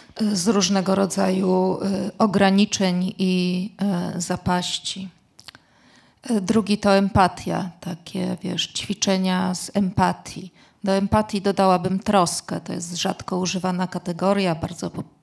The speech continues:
popularna w feministycznym dyskursie ostatnich lat. Wiesz, troska nie jest czułością, jest czymś o wiele więcej, bo jest aktywna, nieustanna,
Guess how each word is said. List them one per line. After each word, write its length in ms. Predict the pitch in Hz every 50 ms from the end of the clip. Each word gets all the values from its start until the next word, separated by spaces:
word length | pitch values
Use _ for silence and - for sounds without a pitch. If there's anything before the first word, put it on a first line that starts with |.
| _ _ _ _ _ _ _ _
popularna 600 | - 180 - - 202 196 196 190 190 196 180 180
w 40 | -
feministycznym 840 | - 202 185 185 180 185 185 - - - 226 - - 190 170 175 170
dyskursie 560 | 175 170 - - - 180 - - - 151 147
ostatnich 580 | 175 - - - - - - - 80 - -
lat. 360 | - - - - - - - - _ _ _ - - - - - - - - _ _ _ _ _ _ _ _ _ _ _ _ _ _ _ _ - - -
Wiesz, 200 | - - 208 196
troska 420 | - - 214 214 214 - - 220 202
nie 220 | 202 214 208 202
jest 420 | 208 202 190 - - - - - -
czułością, 600 | - 220 208 208 208 202 - - - - 175 190
jest 140 | 190 -
czymś 260 | - - 202 202 - 202
o 80 | 185
wiele 260 | 185 196 196 196 190
więcej, 540 | 180 196 196 190 190 190 - - 175 - -
bo 100 | 165 190
jest 320 | 196 190 190 - - - 202
aktywna, 800 | 196 - - - - 208 196 190 196 196 190 190 190 185 185 180 - - - _ _ _ _ _ _ _ _ _ _ _
nieustanna, 1300 | - 214 214 214 196 185 185 - - - - - 196 190 185 180 180 180 175 180 - 92 - - 185